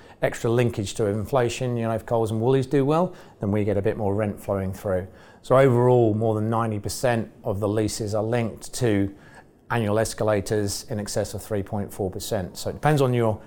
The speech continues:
view of inflation, uh, but we've got some natural hedging in place there.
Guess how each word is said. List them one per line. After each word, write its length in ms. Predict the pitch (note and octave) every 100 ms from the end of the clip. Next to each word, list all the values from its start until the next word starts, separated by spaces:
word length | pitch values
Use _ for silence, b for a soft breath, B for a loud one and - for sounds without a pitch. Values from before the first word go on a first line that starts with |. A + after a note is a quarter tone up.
| B B
view 140 | B2+
of 100 | G#2+
inflation, 680 | G#2+ G2 C3+ C3 C3+ G#3+ A#3+ B B B -
uh, 240 | G#2+ G#2+
but 200 | A2 G#2+
we've 100 | A2
got 180 | A2 -
some 160 | A#2
natural 380 | G#2+ G2+ - A2
hedging 500 | G#2 G#2 A2 G2+ F#2+ - B B
in 140 | A2+ F#2+
place 320 | - F2+ F2
there. 260 | - E2